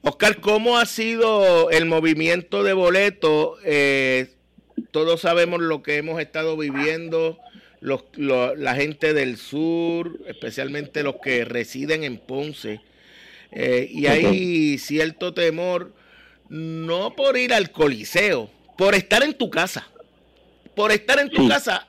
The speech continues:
Speaker 2: Sí. Pues mira,
Speaker 1: mucha
Speaker 2: antes,
Speaker 1: gente le da
Speaker 2: primero
Speaker 1: miedo por
Speaker 2: menciono
Speaker 1: estar en
Speaker 2: lo
Speaker 1: su
Speaker 2: más
Speaker 1: casa,
Speaker 2: importante.
Speaker 1: que eso
Speaker 2: Primero
Speaker 1: jamás
Speaker 2: menciono
Speaker 1: uno
Speaker 2: lo
Speaker 1: lo
Speaker 2: más
Speaker 1: hubiese
Speaker 2: importante.
Speaker 1: imaginado.
Speaker 2: Fue, fue un error, fue un, ¿sabes? Este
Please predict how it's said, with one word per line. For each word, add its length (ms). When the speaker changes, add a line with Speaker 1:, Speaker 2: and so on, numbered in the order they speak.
Speaker 2:
Sí. 160
Pues 120
mira, 140
Speaker 1:
mucha 140
Speaker 2:
antes, 140
Speaker 1:
gente 180
le 80
da 160
Speaker 2:
primero 60
Speaker 1:
miedo 380
por 100
Speaker 2:
menciono 180
Speaker 1:
estar 140
en 60
Speaker 2:
lo 100
Speaker 1:
su 60
Speaker 2:
más 80
Speaker 1:
casa, 240
Speaker 2:
importante. 420
Speaker 1:
que 120
eso 200
Speaker 2:
Primero 180
Speaker 1:
jamás 120
Speaker 2:
menciono 220
Speaker 1:
uno 60
Speaker 2:
lo 60
Speaker 1:
lo 40
Speaker 2:
más 100
Speaker 1:
hubiese 400
Speaker 2:
importante. 40
Speaker 1:
imaginado. 720
Speaker 2:
Fue, 140
fue 200
un 220
error, 680
fue 200
un, 640
¿sabes? 280
Este 320